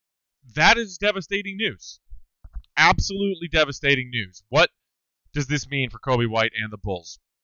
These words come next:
Well, Jordan and I were talking excitedly in a recent episode during the Bulls offseason about how we heard that Zach LaVine had invited his young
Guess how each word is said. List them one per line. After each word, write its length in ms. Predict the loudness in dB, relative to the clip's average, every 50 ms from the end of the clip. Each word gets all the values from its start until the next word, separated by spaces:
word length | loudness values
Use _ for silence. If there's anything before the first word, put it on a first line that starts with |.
| _ _ _ _ _ _ _ _ _ _ _ -8 -6
Well, 80 | -4
Jordan 300 | -2 0 2 2 2 2
and 80 | 4 4
I 100 | 4 2
were 120 | 2 -2
talking 380 | -4 0 2 2 2 2 -2 -8
excitedly 880 | -10 -2 0 0 2 4 6 6 6 6 4 -6 -10 _ -8 -8 -8 -8 _ _ _ _ _ _ _ _ _ _ _
in 120 | -2 0
a 60 | 0
recent 500 | 0 2 0 2 2 2 0 0 -4 -2 0
episode 640 | 0 0 0 -2 -6 -4 -2 0 2 2 0 0
during 220 | -2 -2 -2 -2 -4
the 40 |
Bulls 240 | -6 -4 -4 -2 0
offseason 600 | 2 2 2 2 -2 -8 -10 -10 -10 -8 -8 -8 -6 -6
about 260 | 0 4 6 8 8
how 380 | 8 8 6 6 6 6 4 0 -4 _ _ _ _ _ _ _ _ _ _ _
we 220 | 2 4 6 6
heard 280 | 8 8 6 6 4 2 _
that 140 | -10 -8 0
Zach 260 | 4 4 4 4 4
LaVine 360 | -2 -8 -4 -2 -4 -2 -2 2
had 120 | 2 2 2
invited 680 | 2 -4 -8 _ 2 4 4 4 4 2 0 0 0 -2 -8 -10 _ _ _ _ _ _ _ _ _ _ _ _
his 220 | 4 4 4 4 4
young 160 | 2 2 2